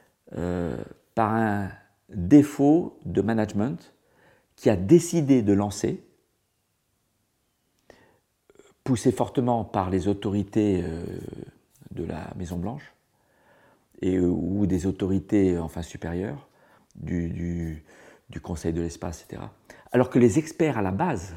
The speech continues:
disaient : « Nous ne sommes pas dans des conditions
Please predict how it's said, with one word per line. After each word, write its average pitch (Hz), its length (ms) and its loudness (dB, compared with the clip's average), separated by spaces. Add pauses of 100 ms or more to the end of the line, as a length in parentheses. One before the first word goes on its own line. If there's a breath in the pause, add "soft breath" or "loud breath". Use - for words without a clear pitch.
(140)
disaient : « 95 380 -2
Nous 113 140 -2
ne 104 80 -4
sommes 104 280 -2
pas 185 400 -6 (220)
dans 101 140 -2
des 101 100 0
conditions 110 640 -4